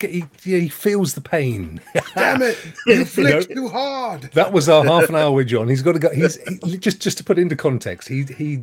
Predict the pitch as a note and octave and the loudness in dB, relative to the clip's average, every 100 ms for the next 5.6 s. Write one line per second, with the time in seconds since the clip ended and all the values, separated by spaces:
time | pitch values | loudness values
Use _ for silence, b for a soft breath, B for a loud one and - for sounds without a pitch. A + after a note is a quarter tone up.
0 | A#2 F#3+ - - D3 B2 B2+ A#2+ A#2 A2+ | -6 -6 -4 -4 -2 -2 -2 -4 -4 -4
1 | B2 C3 B2+ - F2 F#2 F2+ F#2 F2 F2+ | -4 -6 -8 -12 -12 -12 -14 -14 -14 -16
2 | b b b b E2+ E2+ F2+ F2 - A2 | b b b b -14 -12 -12 -12 -8 -6
3 | G2 F#2+ F2+ A2 A2+ F3+ F#3+ F3 C3+ - | -6 -10 -10 -10 -4 -4 -2 -6 -6 -6
4 | D#3 C#3+ C#3 - A#2 - G#2+ - - A#2+ | -4 -2 -4 -4 -8 -8 -10 -10 -10 -8
5 | A#2 F2 G2+ E2 C#2 C#2+ | -8 -10 -12 -12 -14 -16